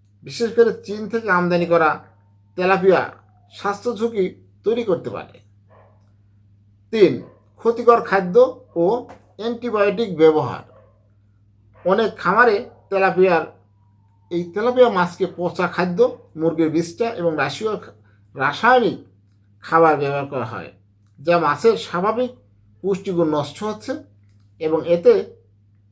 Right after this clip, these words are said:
মানুষের ক্ষতির সংখ্যা বাড়ছে। আপনার মানুষের জন্য কি ক্ষতিকর টক্সিন জমা হচ্ছে। এছাড়াও তেলাপিয়া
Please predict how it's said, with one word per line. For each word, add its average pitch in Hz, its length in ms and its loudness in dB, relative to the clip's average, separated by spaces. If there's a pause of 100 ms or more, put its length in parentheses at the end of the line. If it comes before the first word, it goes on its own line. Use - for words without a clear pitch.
(180)
মানুষের 214 400 4 (520)
ক্ষতির 220 300 -8
সংখ্যা 165 320 -4
বাড়ছে। 127 520 -6 (1080)
আপনার 147 540 -4 (200)
মানুষের 185 440 -2
জন্য 226 200 0
কি 233 160 -8
ক্ষতিকর 202 500 0 (440)
টক্সিন 202 420 -2
জমা 151 280 0
হচ্ছে। 135 320 -10
এছাড়াও 208 560 0
তেলাপিয়া 175 640 -2